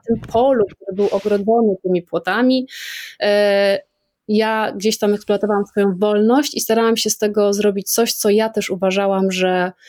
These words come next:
e, że ma, e, że ma sens. Czyli jakby, wiesz, taka analiza danych i na podstawie danych stworzenie pewnej jakości, która,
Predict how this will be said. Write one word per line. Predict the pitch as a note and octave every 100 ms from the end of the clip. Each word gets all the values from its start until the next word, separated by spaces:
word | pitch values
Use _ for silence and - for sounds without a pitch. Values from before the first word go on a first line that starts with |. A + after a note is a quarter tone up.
| - - -
e, | G3 F#3+ F3+ F3+
że | F3+ G3+
ma, | G3 F#3 F3+ F3+ F3+ F3+ F3+ -
e, | F#3+ F#3+
że | F3+ G3+
ma | F#3+
sens. | - F#3+ F#2+ - -
Czyli | - F#3
jakby, | F#3+ F#3+ G3 F#3 -
wiesz, | F#3+ -
taka | F#3 G3+
analiza | G3 G#3 A3 G#3+ G3
danych | A3 B3 C4 C4+ - -
i |
na | G#3+
podstawie | G#3 G#3 - A3 G#3+
danych | G3 G3+ G#3+ C#4 G4 - -
stworzenie | - - A3 A#3 A#3 A3
pewnej | A3 G#3+ G3+
jakości, | G3 G3 G#3 G#3 - G#3
która, | - G3 F#3+ F#3+